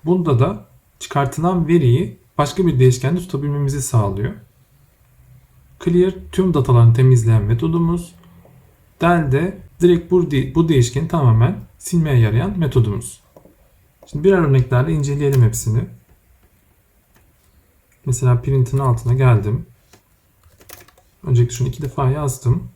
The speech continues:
Öncesini ve sonrasını görmek için. Ve buna ver ekleyeceğim. Meyve set dedim. Et dedim.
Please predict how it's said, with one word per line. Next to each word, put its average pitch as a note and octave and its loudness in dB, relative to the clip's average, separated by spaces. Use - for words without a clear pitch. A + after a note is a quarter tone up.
Öncesini A#2 2
ve A#2 4
sonrasını A2+ 4
görmek G2+ -2
için. - -10
Ve D3+ -6
buna E3 -2
ver D3+ -4
ekleyeceğim. A2+ -2
Meyve E3+ -2
set A#2 -2
dedim. A#2 -4
Et E3+ -4
dedim. A2 -4